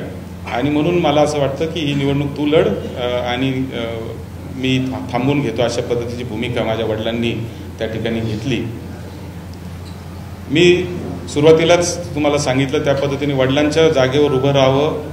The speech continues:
असं माझं मत नव्हतं, मला स्वतःचं काहीतरी निर्माण करावं असं माझं मत असल्यामुळे मी सुरुवातीला त्यांना नाही बोललो. नंतर आम्ही घरामध्ये चर्चा केली, थोरात साहेब होते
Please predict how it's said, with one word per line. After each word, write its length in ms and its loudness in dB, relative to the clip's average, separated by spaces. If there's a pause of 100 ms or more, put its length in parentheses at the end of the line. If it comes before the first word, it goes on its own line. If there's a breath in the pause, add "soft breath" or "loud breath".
(140)
असं 200 -2
माझं 260 2
मत 280 0
नव्हतं, 240 -2
मला 240 0
स्वतःचं 380 -4
काहीतरी 340 -2
निर्माण 360 -4
करावं 360 -2
असं 260 -6
माझं 260 -4
मत 220 -4
असल्यामुळे 440 -4
मी 200 -6 (520)
सुरुवातीला 380 0
त्यांना 180 -2
नाही 200 0
बोललो. 280 -2 (1200)
नंतर 300 6
आम्ही 320 6
घरामध्ये 500 4
चर्चा 300 2
केली, 280 -2
थोरात 260 0
साहेब 280 2
होते 420 -2